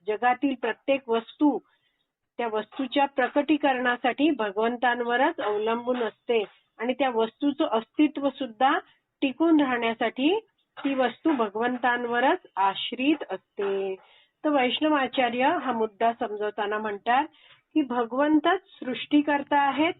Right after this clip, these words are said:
पालनकर्ता आहेत आणि विनाशकर्ता सुद्धा आहेत.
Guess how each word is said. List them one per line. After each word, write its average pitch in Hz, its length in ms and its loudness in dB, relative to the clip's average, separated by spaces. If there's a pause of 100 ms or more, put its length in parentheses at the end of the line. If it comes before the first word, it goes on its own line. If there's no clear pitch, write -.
(160)
पालनकर्ता 262 840 2
आहेत 233 200 -2
आणि 226 280 0
विनाशकर्ता 208 840 -4
सुद्धा 226 500 -2 (460)
आहेत. 190 600 -2